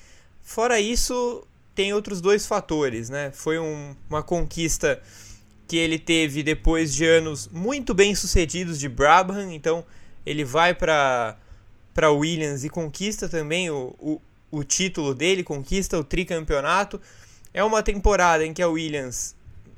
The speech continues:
meio que nada de braçadas, né? Porque o, o grande rival do Piquet na temporada foi o Nigel Mansell,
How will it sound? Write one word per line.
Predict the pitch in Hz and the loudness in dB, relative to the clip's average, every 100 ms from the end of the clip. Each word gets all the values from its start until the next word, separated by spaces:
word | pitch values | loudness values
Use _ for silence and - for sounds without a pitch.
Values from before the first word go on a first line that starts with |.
| - | -10
meio | 151 175 180 | -4 -2 -2
que | - | -6
nada | 170 175 175 175 | 2 2 4 0
de | 156 | 0
braçadas, | 160 165 143 - 165 160 202 202 175 | 2 4 4 2 6 8 6 4 -2
né? | 139 151 170 - - - - - | -2 -4 -6 -12 -20 -20 -20 -10
Porque | 143 123 139 135 | -10 -6 -4 0
o, | 131 131 127 123 123 117 113 107 - - _ _ _ | 0 -2 -4 -6 -6 -6 -8 -12 -16 -20 _ _ _
o | - | -6
grande | 135 156 175 175 143 131 - | 2 4 4 0 -4 -6 -2
rival | - 165 170 139 147 139 113 - - - _ _ - | 4 6 4 2 4 4 0 -10 -20 -20 _ _ -20
do | 127 156 | -4 0
Piquet | 151 170 - 160 | 0 0 2 2
na | 156 | 2
temporada | 156 147 156 143 135 | -2 -2 2 2 0
foi | - 254 | -2 -2
o | |
Nigel | 214 190 165 160 | 2 2 2 0
Mansell, | 160 196 214 233 226 | 0 0 0 0 0